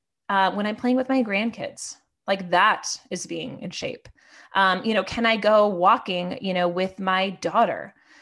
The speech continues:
And maybe you're, you know, seventy-five and, you know, "Hey, can I go out in the middle of the day and go walking with my child, just have a talk?" Um, that can be being in shape.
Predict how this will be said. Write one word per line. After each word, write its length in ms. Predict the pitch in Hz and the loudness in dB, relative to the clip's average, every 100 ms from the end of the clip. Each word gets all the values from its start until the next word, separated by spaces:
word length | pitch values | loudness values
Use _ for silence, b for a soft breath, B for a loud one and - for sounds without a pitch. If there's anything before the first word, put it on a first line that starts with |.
| b | b
And 220 | 190 190 196 | -2 0 0
maybe 480 | 196 196 196 - 180 | -2 -4 -6 -8 -8
you're, 420 | 185 180 175 175 | -2 4 4 4
you 100 | 190 | -2
know, 200 | 170 175 - | -6 -6 -8
seventy-five 840 | - 190 196 190 196 247 214 190 | -2 0 0 -2 0 4 2 2
and, 380 | 180 180 185 - _ _ | -4 -6 -10 -14 _ _
you 120 | 180 | -8
know, 120 | 175 | -8
"Hey, 260 | 185 240 202 | -2 0 0
can 140 | - | -2
I 80 | 214 | -4
go 120 | 190 | 2
out 180 | 214 208 | 2 4
in 100 | 180 | 2
the 60 | 175 | 0
middle 220 | 190 196 | 0 0
of 120 | 180 | -2
the 80 | 175 | -2
day 260 | 180 196 | 0 0
and 100 | 196 | -2
go 80 | 180 | -4
walking 420 | 170 170 - 185 | -2 -4 -6 -8
with 180 | 175 170 | -6 -6
my 200 | 180 170 | -6 -8
child, 420 | - 196 180 180 | -6 -2 0 -2
just 140 | 175 - | -4 -8
have 140 | 185 | -8
a 80 | 185 - | -8 -14
talk?" 500 | - 226 - - _ b b b b - | -4 -2 -2 -10 _ b b b b -4
Um, 280 | 190 185 170 | -2 -2 -2
that 260 | 180 226 | 0 0
can 120 | - 196 | -4 -10
be 320 | 175 165 - - | -8 -10 -12 -12
being 220 | 175 160 | -10 -8
in 80 | 160 | -12
shape. 340 | - - _ | -12 -12 _